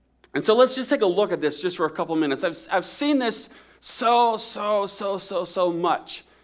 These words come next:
that it's important to me to share this with you at this time.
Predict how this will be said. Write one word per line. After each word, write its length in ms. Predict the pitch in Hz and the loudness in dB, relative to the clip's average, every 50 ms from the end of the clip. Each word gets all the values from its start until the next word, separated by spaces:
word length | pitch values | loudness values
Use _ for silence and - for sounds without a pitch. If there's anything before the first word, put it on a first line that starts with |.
| _ _ - | _ _ -2
that 160 | 147 151 147 | 0 0 0
it's 140 | 147 147 147 | 0 -4 -6
important 540 | 135 127 120 - - 175 - - 151 147 - | -6 -8 -4 -2 0 0 0 0 -4 -8 -6
to 100 | - 131 | -6 -4
me 180 | 135 143 139 123 | -2 -2 -2 -4
to 100 | 123 120 | -6 -10
share 280 | - - 139 127 123 | -8 -4 -4 -2 -2
this 220 | 120 127 127 - - | -2 -4 -6 -8 -8
with 200 | 123 120 120 - | -8 -8 -8 -8
you 340 | 123 117 110 107 107 - - - _ _ _ _ _ _ _ _ _ _ - | -6 -6 -4 -6 -6 -10 -16 -20 _ _ _ _ _ _ _ _ _ _ -6
at 180 | 113 117 117 - | -4 -4 -4 -6
this 220 | 127 117 - - | -8 -8 -8 -12
time. 480 | - - 170 165 143 120 95 82 - | -12 -10 -6 -4 -4 -4 -6 -6 -10